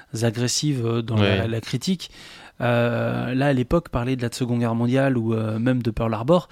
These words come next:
Speaker 1: c'était juste
Speaker 2: Ah oui, oui.
Speaker 1: impossible.
Speaker 2: Mm.
Speaker 1: Et du coup, en prenant des scénarios, euh, en les transposant dans la science-fiction, il va pouvoir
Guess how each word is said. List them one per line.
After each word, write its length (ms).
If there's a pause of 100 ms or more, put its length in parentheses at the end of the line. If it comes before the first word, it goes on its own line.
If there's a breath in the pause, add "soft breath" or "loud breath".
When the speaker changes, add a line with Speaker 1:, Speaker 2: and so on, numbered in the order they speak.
(160 loud breath)
Speaker 1:
c'était 300
juste 240
Speaker 2:
Ah 60
oui, 80
oui. 80
Speaker 1:
impossible. 580
Speaker 2:
Mm. 120 (480 loud breath)
Speaker 1:
Et 100
du 160
coup, 360
en 560
prenant 440
des 120
scénarios, 680 (540 loud breath)
euh, 320
en 100
les 160
transposant 640
dans 120
la 120
science-fiction, 720
il 120
va 100
pouvoir 580